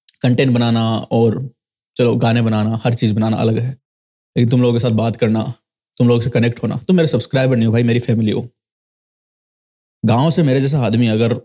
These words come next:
YouTube पे इतने सब्सक्राइबर और इतना एक, एक रिकॉग्निशन पा सकता है, जिसको भाई भाई करके सब बोलते हो तुम, मुझे बहुत अच्छा लगता है भाई।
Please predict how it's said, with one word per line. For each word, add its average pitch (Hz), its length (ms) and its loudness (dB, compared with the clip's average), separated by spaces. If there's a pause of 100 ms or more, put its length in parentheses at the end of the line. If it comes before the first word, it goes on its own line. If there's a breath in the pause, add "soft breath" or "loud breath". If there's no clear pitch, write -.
YouTube 117 320 2
पे 110 100 2
इतने 117 200 0
सब्सक्राइबर 110 580 0
और 110 140 2
इतना 117 360 0
एक, 117 260 -2 (280)
एक 120 240 -2 (280)
रिकॉग्निशन 131 520 2
पा 110 180 0
सकता 110 300 -4
है, 110 120 -4 (560)
जिसको 120 260 0
भाई 113 200 0
भाई 110 200 0
करके 110 220 -2
सब 104 180 -2
बोलते 107 280 0
हो 107 40 0
तुम, 107 160 0
मुझे 113 180 2
बहुत 113 160 0
अच्छा 101 180 -6
लगता - 200 -8
है - 60 -6
भाई। - 100 -10